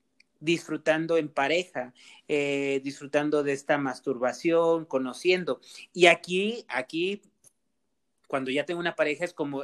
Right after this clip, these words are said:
el clímax, el resultado de esa masturbación, porque lo ideal sería que yo compartiera con esa pareja y le dijera, "Mira, es que así no me gusta que me toques, es que sí, es que no, así no me gusta que me hagas, así no me gusta que me beses, así no me gusta que me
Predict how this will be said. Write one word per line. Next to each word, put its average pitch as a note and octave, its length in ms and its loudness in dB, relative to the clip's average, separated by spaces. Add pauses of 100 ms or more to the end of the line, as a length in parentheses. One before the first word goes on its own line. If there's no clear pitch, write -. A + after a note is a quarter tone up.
el C#3+ 240 -8
clímax, D#3 600 -2
el C3 140 -4
resultado C3+ 520 -6
de D3 120 -4
esa C#3 160 -12
masturbación, C#3 720 -6 (420)
porque E3+ 360 4
lo F3+ 140 4
ideal E3 380 4
sería D#3 640 -4 (240)
que C3+ 140 -10
yo E3+ 200 -8
compartiera D#3+ 720 -2
con C3+ 180 -8
esa D#3 280 -8
pareja D#3+ 400 -4
y D#3 60 -6
le C#3 140 -6
dijera, C3+ 280 -10
"Mira, C3+ 200 -6
es C3 100 -12
que D#3 100 -8
así C#3 220 -12
no D3 140 -12
me D#3 140 -10
gusta B2 340 -12
que A#2+ 100 -20
me B2+ 120 -12
toques, - 580 -6
es D#3+ 220 2
que E3 180 -2
sí, D3 300 -6 (280)
es C3 220 -2
que C#3 180 2
no, D3 260 -4 (180)
así C3+ 200 2
no C3+ 80 2
me C3 100 0
gusta B2 260 -4
que B2 80 -8
me B2 160 -4
hagas, D3+ 420 4
así B2 140 -10
no B2 100 -6
me A2+ 120 -8
gusta A2+ 280 -10
que A#2 120 -10
me A2+ 140 -6
beses, D3 400 0
así B2+ 180 -6
no B2 80 -8
me A2+ 140 -12
gusta A#2 300 -12
que G#2 120 -14
me G#2 220 -14